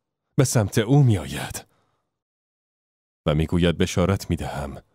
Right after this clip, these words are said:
به خوبی و نیکی که رضایت بخش است.» متوفا از او می‌پرسد: «تو کیستی؟»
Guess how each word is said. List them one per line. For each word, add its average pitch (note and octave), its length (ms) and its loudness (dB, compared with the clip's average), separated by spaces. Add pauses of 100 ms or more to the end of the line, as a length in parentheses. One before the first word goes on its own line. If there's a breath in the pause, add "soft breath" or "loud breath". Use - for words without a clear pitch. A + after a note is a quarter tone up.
(300)
به G2 100 2
خوبی G2 420 2
و F2 80 0
نیکی D#2 460 -2
که - 140 -2
رضایت D2+ 480 -4
بخش - 280 -8
است.» - 340 -12 (840)
متوفا D#2+ 600 0
از D2 100 -2
او D#2+ 80 0
می‌پرسد: D#2 460 -6
«تو E2 160 -6
کیستی؟» - 640 -8